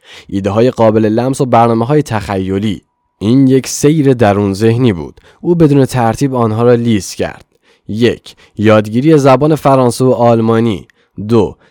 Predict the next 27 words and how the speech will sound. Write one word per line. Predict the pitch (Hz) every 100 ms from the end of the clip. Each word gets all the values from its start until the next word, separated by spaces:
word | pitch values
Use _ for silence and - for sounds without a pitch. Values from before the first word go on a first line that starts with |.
| _
طراحی | - 107 101 95 127
و | 135
پیروی | 139 120 117 131
از | 147 120
برنامه‌های | 117 117 120 120 147 165
قطعی | - 113 - 147
در | 143 131
خصوص | 123 - 139 170 160
زندگی | 165 143 139 110 98 92 131
و | 139 127
سفرهای | 123 120 127 135 151
بین‌المللی. | 123 110 104 101 101 101 104 110 - _ _ _ _
سه، | - 131 107 - _ _ -
نوشتن | 98 92 95 113 127
وصیت‌نامه. | 117 107 - 117 113 - 120 123 123 117 71 _ _ _
چهار، | - 131 113 120 - _ _ _
یاد | 107 110 107
گرفتن | 139 156 196 185
کارهای | - 139 135 135 160
فنی. | 120 - 104 101 110 80 - _ _ -
پنج، | 123 107 62 - - _ -
کم | 113 101
کردن | 95 98 95 104 107
وزن | 104 127 131 123
و |
حفظ | 117 160 - 139
آن. | 127 120 80